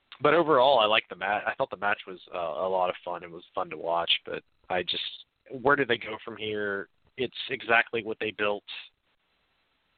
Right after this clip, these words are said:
Y-, you know exactly what we're kinda talking about almost six months ago, where it's like, "No, it's gonna be Roman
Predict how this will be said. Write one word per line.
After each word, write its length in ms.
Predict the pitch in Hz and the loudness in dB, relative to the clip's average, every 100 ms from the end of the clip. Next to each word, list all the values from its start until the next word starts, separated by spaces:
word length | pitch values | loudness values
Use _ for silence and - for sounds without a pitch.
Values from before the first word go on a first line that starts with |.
| _ _ _ - | _ _ _ -10
Y-, 140 | 123 110 | -10 -4
you 160 | 135 | 0
know 160 | 139 135 | 4 4
exactly 400 | 113 131 131 127 | 4 2 4 2
what 160 | 117 | 0
we're 100 | 110 | -2
kinda 220 | 107 127 110 | 0 2 4
talking 320 | 113 113 113 | 4 2 2
about 220 | 104 98 | 0 0
almost 280 | 113 110 101 - | -2 -6 -10 -8
six 160 | 117 104 - | -8 -8 -6
months 260 | 101 101 98 | -4 -4 -6
ago, 400 | 90 85 85 85 | -4 -2 -4 -6
where 300 | 92 90 87 | -6 -6 -6
it's 200 | - - | -8 -8
like, 160 | 101 90 | -6 2
"No, 280 | 135 156 | 4 6
it's 120 | 131 - | 2 -4
gonna 140 | 156 | -4
be 140 | 151 135 | -4 0
Roman 540 | 123 131 131 131 | 2 2 2 -2